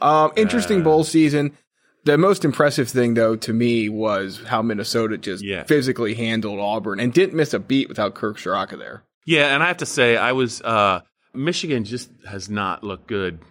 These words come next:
Speaker 2: you know, for, in any bowl game for,
Speaker 1: Right.
Speaker 2: for a while.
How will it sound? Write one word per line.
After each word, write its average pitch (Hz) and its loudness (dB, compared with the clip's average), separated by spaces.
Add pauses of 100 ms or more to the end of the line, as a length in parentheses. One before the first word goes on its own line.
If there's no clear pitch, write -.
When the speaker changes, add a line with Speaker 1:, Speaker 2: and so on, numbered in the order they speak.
(120)
Speaker 2:
you 139 -2
know, 92 0
for, 107 -4 (260)
in 113 0
any 135 2
bowl 98 -2
game 95 -4
for, 135 0
Speaker 1:
Right. 98 2
Speaker 2:
for 123 -2
a 101 -2
while. 101 2